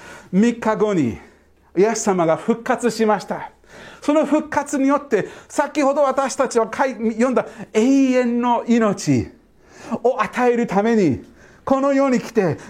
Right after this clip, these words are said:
十字架にかかって三日目によみがえって、私たちに永遠の命、誰でもイエス様を信頼する、レスキュー隊の手を取る同じように、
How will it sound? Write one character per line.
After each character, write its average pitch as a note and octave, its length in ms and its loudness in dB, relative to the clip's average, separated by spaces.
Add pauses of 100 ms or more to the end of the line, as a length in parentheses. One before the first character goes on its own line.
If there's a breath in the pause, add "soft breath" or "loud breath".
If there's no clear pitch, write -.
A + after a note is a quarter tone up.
十 B3+ 260 2
字 C4+ 100 0
架 C#4+ 140 0
に C#4 100 -4
か C4 140 -2
か C#4 120 0
っ C#4 60 -8
て A3+ 100 0
三 A#3 140 4
日 B3+ 180 0
目 C#4 120 2
に B3 100 4
よ A3+ 140 4
み B3+ 120 2
が B3 140 2
え G#3+ 60 0
っ - 20 -6
て、 D3+ 320 -2 (220 loud breath)
私 G3+ 320 -2
た E3 120 -2
ち D#3 120 -6
に C#3 180 0 (300 loud breath)
永 F#3 240 2
遠 F#3 140 0
の E3 120 -2
命、 D#3 300 -4
誰 A#3+ 320 0
で G3 100 0
も F3 140 0
イ G3 80 0
エ A3+ 120 0
ス - 100 -12
様 G#3+ 240 0
を E3+ 160 0 (220 loud breath)
信 B3 800 -2
頼 A3 320 0
す - 260 -2
る、 D#3 200 -2 (200 loud breath)
レ G#3+ 160 2
ス - 160 -6
キ A#3+ 100 -2
ュ C#4+ 100 4
ー C#4+ 100 -2
隊 C#4 220 2
の D4 180 2
手 C#4+ 160 0
を C4+ 140 2
取 C#4 300 0
る B3+ 40 -2
同 C4 260 2
じ A3+ 160 0
よ C#4 140 4
う B3+ 60 4
に、 A#3 80 2